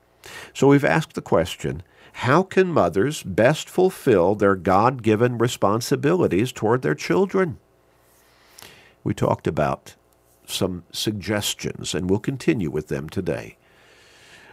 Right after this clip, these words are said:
First, she needs to pray. Mom, pray. <laughs> Why? Uh, I've talked about when I was a younger father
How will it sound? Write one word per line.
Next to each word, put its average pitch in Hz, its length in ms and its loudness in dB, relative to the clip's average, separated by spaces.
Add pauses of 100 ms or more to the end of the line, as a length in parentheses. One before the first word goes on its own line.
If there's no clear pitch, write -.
(140)
First, - 640 2 (1040)
she - 140 -4
needs 120 220 -2
to - 80 -8
pray. 139 480 -4 (840)
Mom, 143 420 2 (300)
pray. 98 440 2 (120)
<laughs> - 140 -18
Why? - 200 0 (1000)
Uh, - 280 -2 (580)
I've 120 140 0
talked 135 280 4
about 107 340 2
when 104 140 -2
I 101 140 4
was 90 240 4
a 80 240 -4 (1080)
younger 104 540 4
father 92 720 2